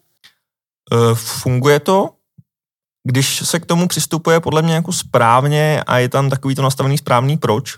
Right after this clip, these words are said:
přesně, a, a vybe-, vybere se třeba jedna z těch, tady těch cílů, protože často ty cíle nejdou úplně dobře spolu. Jo, prostě podcast, který budou poslouchat vaši potenciální klienti, bude nejspíš úplně jiný než podcast, který budou poslouchat vaši zaměstnanci.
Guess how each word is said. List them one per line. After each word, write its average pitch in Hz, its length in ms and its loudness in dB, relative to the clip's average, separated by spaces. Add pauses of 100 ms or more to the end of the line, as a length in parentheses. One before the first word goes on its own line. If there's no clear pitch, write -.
(120)
přesně, 113 440 -4
a, 113 500 0
a - 80 -2
vybe-, 117 360 2
vybere 123 300 0
se 135 100 -2
třeba 131 240 -2
jedna 123 280 0
z - 100 -4
těch, - 380 -6
tady 120 180 -2
těch 139 160 -6
cílů, 123 380 -2
protože 131 340 -2
často 143 280 -4
ty 147 120 -4
cíle 139 580 2 (360)
nejdou 123 300 0
úplně 131 340 -2
dobře 131 240 0
spolu. 110 320 -6 (420)
Jo, 107 100 -2
prostě 120 260 -6
podcast, 127 440 0
který 131 120 -4
budou 131 180 -2
poslouchat 127 380 -4
vaši 123 180 -2
potenciální 131 540 -2
klienti, 123 420 -2
bude 123 480 0
nejspíš 123 400 -4
úplně 127 260 -4
jiný 123 180 0
než 120 120 -2
podcast, 123 320 -2
který 127 140 -6
budou 123 160 -2
poslouchat 127 380 -6
vaši 123 220 -4
zaměstnanci. 113 560 -4